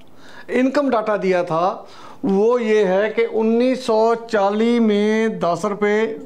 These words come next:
से शुरू करके उन्नीस सौ साठ में फिर सौ, मतलब बीस साल में दस साल, द-, दस गुना सैलरी बढ़ेगी इसकी, आ, इनकम बढ़ेगी ये। और दो हज़ार में आ गया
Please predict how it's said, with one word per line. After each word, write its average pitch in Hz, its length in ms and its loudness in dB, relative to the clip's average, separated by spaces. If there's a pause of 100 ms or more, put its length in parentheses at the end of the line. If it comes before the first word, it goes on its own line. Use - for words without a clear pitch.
से - 280 -2
शुरू 226 260 0
करके 196 460 0 (1700)
उन्नीस 190 280 0
सौ 226 140 0
साठ 190 320 -2
में 214 180 2
फिर 202 160 0
सौ, 190 640 -2
मतलब 196 320 0
बीस 202 320 0
साल 220 200 0
में 247 380 0 (440)
दस 196 240 0
साल, 220 300 0
द-, 208 760 -2
दस 226 140 2
गुना 233 540 -2
सैलरी 220 340 0
बढ़ेगी 190 300 0
इसकी, 131 500 -2
आ, - 260 -2
इनकम 196 340 0
बढ़ेगी 135 280 0
ये। 147 300 0 (680)
और 190 240 0
दो 190 240 0
हज़ार 208 260 2
में 208 140 0
आ 180 140 0
गया 180 520 0